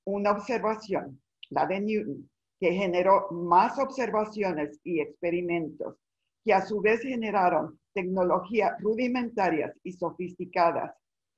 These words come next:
y cuyo momento se plasma hoy en día en innumerables dispositivos y tecnologías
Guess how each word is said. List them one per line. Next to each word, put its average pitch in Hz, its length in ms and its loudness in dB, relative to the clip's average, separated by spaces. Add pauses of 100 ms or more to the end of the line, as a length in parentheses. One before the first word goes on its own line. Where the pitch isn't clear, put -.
(160)
y - 120 -4
cuyo 220 360 0
momento 208 800 -2 (340)
se 185 260 -2 (160)
plasma 202 680 0
hoy 208 420 2
en 175 420 -4 (220)
día 214 440 0
en 190 160 -2
innumerables 190 920 2
dispositivos 175 1160 -4
y 190 100 -10
tecnologías 180 880 -2